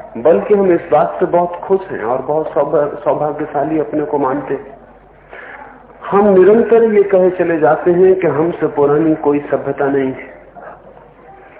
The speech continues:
हम ये भी कहे चले जाते हैं कि हमारी किताबों से ज्यादा पुरानी कोई किताबें नहीं है, हमारे मंदिरों से ज्यादा पुराने कोई मंदिर नहीं है।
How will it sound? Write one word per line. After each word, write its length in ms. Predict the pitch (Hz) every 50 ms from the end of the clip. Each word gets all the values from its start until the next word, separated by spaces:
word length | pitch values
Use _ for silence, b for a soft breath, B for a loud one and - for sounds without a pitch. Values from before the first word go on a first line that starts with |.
| - - -
हम 160 | 180 185 185
ये 160 | 175 175 214
भी 160 | 220 240 240
कहे 240 | 226 214 208 196 185
चले 260 | - 175 165 160 156
जाते 340 | 151 151 143 151 - - 175
हैं 220 | 170 185 190 190
कि 120 | 190 190 165
हमारी 360 | 147 147 151 143 143 147 147
किताबों 500 | 143 - 156 139 139 139 143 143 156 156
से 200 | 143 - 139 120
ज्यादा 280 | 127 131 131 127 131 131
पुरानी 500 | 131 - 123 120 127 127 131 131 127 117
कोई 180 | - 120 123
किताबें 440 | 120 - 120 110 113 113 117 123 131
नहीं 240 | 131 131 127 120 123
है, 100 | 123 - - - - - - - - - - - - - - - -
हमारे 400 | - - 131 135 135 131 135 135
मंदिरों 540 | 123 117 113 120 127 131 127 139 131 131 139
से 160 | 131 - 123
ज्यादा 320 | 110 - 123 117 117 123 123
पुराने 500 | 117 - 120 117 113 113 120 123 127 117
कोई 180 | - 120 117
मंदिर 340 | 117 117 117 120 117 123 117
नहीं 260 | 123 127 123 123 127
है। 180 | 123 - - -